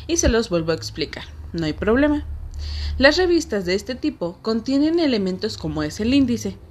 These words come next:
¿Y qué es el índice? Bueno, se encuentra en el principio de una revista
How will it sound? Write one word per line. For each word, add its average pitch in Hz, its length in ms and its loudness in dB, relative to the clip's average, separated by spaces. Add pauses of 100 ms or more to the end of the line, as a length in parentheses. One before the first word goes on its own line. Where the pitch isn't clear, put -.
(160)
¿Y 285 120 -2
qué - 140 -4
es 170 140 -6
el 226 140 -2
índice? 226 360 -2 (480)
Bueno, 180 220 2 (540)
se - 180 0
encuentra 302 380 4
en 370 100 2
el 302 140 2
principio 208 580 -2
de 220 100 4
una 175 200 0
revista 277 640 0